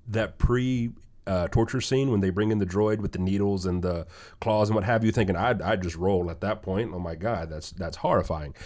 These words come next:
Um, but she also witnesses the death of her planet, presumably the death of her father at the same time. She is, uh, she loses so much consistently, but this gets to this idea of,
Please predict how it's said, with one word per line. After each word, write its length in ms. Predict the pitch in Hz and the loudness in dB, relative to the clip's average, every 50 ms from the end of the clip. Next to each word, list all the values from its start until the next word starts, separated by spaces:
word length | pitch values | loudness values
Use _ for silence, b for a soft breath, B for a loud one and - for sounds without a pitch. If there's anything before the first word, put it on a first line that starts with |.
| B B B B - | B B B B -2
Um, 300 | 98 107 107 104 104 98 | 2 4 6 6 6 6
but 120 | 113 98 | 4 4
she 120 | - - 113 | 2 2 2
also 340 | 104 117 113 - 131 120 113 | 2 2 2 2 2 2 2
witnesses 580 | 110 101 110 113 113 104 - - 107 104 98 | 2 2 2 0 0 -2 -2 -2 -2 -2 -2
the 80 | 98 92 | -2 -2
death 280 | 85 95 98 95 - | -2 0 -2 -2 -2
of 100 | 98 90 | -2 -2
her 160 | 92 95 98 90 | 0 0 0 0
planet, 500 | 85 - - - 78 82 92 101 104 - | 0 -2 -4 -4 -2 -2 0 -2 0 0
presumably 360 | - 85 90 95 95 92 95 | 0 0 2 2 0 0 -2
the 100 | 87 82 | -2 -4
death 220 | 82 90 95 - | -4 -4 -4 -4
of 80 | 87 90 | -4 -4
her 80 | 92 | -4
father 340 | 90 - 85 82 85 85 87 | -4 -4 -4 -4 -2 -2 -2
at 80 | 92 85 | -2 -2
the 80 | 90 | -2
same 260 | 87 - 90 90 92 87 | -4 -4 -2 -2 -2 -2
time. 400 | - 85 82 85 90 98 113 101 | -2 -4 -4 -2 0 0 0 0
She 200 | - 92 90 87 | -2 -2 -2 0
is, 280 | 87 85 85 78 - B B B B B B B - | 0 -2 -2 -6 -8 B B B B B B B -8
uh, 160 | - 95 95 | -4 -2 -2
she 200 | 92 - - 131 | -2 0 0 2
loses 400 | 117 123 135 147 139 127 117 98 | 4 6 6 6 6 6 2 0
so 260 | - - 143 117 98 85 | 2 2 4 4 4 4
much 560 | 87 95 123 156 117 - - - - - - | 4 2 2 2 0 -2 -6 -10 -12 -8 -4
consistently, 800 | - 98 92 - - 170 170 - - 101 - - 82 80 73 | -2 -2 -2 0 0 0 0 0 -2 -4 -4 -4 -4 -4 -4
but 240 | 76 80 90 98 - | -4 -2 -4 -2 0
this 160 | - 117 110 | 0 0 0
gets 220 | - 117 104 - - | 0 -2 -4 -2 0
to 80 | 104 | 0
this 140 | 101 95 - | 0 0 0
idea 500 | - 90 82 87 131 175 214 165 98 82 78 - - | 0 -2 0 0 2 2 4 4 2 2 0 -2 -4
of, 380 | 90 87 80 80 80 85 B | -2 -2 -2 -2 -4 -6 B